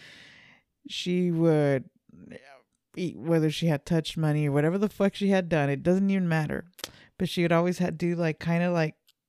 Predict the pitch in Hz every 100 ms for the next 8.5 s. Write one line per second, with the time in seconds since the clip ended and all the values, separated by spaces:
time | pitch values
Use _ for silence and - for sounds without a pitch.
0 | _ _ _ 80 165 170 175 170 165 147
1 | 151 143 139 165 202 214 214 208 185 147
2 | 143 151 156 - - - _ _ _ 165
3 | 151 147 147 156 175 160 208 202 180 147
4 | - _ - - - _ 156 151 147 147
5 | 151 160 151 180 160 - - - 247 -
6 | - - 233 - - 208 190 175 170 180
7 | 185 - - 117 131 - - - 240 -
8 | 175 180 202 190 160